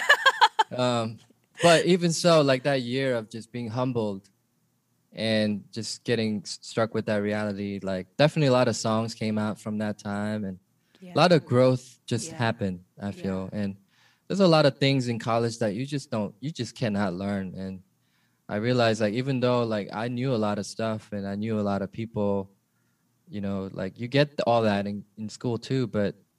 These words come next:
Speaker 2: it's just not, it does not prepare you, like, until you actually come face to face with it, and, um,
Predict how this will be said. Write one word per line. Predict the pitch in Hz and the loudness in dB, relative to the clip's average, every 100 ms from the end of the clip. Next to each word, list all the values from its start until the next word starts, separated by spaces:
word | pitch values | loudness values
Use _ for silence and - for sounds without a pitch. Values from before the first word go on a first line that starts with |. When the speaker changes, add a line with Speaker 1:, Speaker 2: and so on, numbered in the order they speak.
| _ - | _ -12
Speaker 2:
it's | 113 | -4
just | 135 127 | -4 -4
not, | 127 120 113 - | -2 -2 -4 -8
it | 113 | -4
does | 139 131 | -4 -2
not | 127 113 107 _ _ _ _ | -4 -4 -6 _ _ _ _
prepare | 113 - 113 113 | -8 -2 0 0
you, | 104 92 90 _ _ | -2 -4 -10 _ _
like, | 85 92 85 _ - | -8 -8 -8 _ -6
until | 104 - 120 | -6 -2 -2
you | 107 95 | 0 0
actually | 107 107 104 98 | -2 -4 -8 -10
come | - 104 95 | -8 -10 -6
face | 104 101 | -8 -8
to | - | -12
face | - 101 - | -10 -10 -8
with | 98 | -8
it, | 95 90 92 | -6 -8 -12
and, | 92 87 _ _ _ _ _ _ _ - | -14 -14 _ _ _ _ _ _ _ -10
um, | 98 95 90 | -6 -6 -8